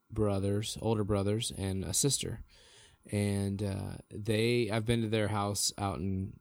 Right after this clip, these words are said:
um, Southern California a few times, and it's,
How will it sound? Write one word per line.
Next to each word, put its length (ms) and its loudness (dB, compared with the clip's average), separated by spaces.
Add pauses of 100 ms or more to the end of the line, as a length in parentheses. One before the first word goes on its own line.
(140)
um, 320 -2
Southern 280 4
California 680 2
a 40 2
few 180 4
times, 580 2 (460)
and 100 6
it's, 380 4